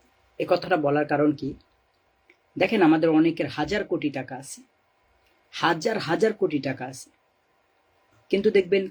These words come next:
কোনো এক হসপিটালে সে মৃত্যুর যন্ত্রণায় কাতরাচ্ছে। সে কি পারে তার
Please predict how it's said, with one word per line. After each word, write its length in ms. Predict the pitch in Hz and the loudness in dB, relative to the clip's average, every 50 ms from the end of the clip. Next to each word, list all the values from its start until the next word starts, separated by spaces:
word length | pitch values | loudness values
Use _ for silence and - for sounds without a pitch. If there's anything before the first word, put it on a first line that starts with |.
| - - | -2 0
কোনো 180 | 214 214 220 | 0 2 2
এক 160 | 214 208 202 | 0 -2 -4
হসপিটালে 720 | - - 156 151 - - - 165 165 175 170 175 190 208 262 277 _ _ _ _ | -6 -6 -6 -6 -6 -6 -4 -2 -2 0 0 0 -2 -4 -6 -14 _ _ _ _
সে 220 | - - - - 143 | -10 -4 0 2 4
মৃত্যুর 540 | 143 147 160 165 160 - - - 196 170 139 | 4 4 4 4 2 -2 -6 -4 -4 -4 -2
যন্ত্রণায় 580 | 135 147 143 143 139 156 151 156 170 196 233 - _ _ _ _ _ - | -2 -2 -2 -2 0 0 2 2 0 0 -4 -8 _ _ _ _ _ -4
কাতরাচ্ছে। 600 | - 151 143 - - 147 135 - - - - - - _ _ _ _ _ _ _ _ _ _ _ _ _ _ _ _ _ _ _ _ _ _ _ _ _ - | -4 -4 -4 -4 -4 -6 -6 -6 -8 -10 -10 -12 -14 _ _ _ _ _ _ _ _ _ _ _ _ _ _ _ _ _ _ _ _ _ _ _ _ _ -2
সে 220 | - - - 185 | -2 0 2 0
কি 160 | 180 - 220 | 0 0 -2
পারে 320 | 202 - 180 170 185 202 175 | -2 0 2 2 2 2 0
তার 240 | - - 156 147 | 0 0 0 0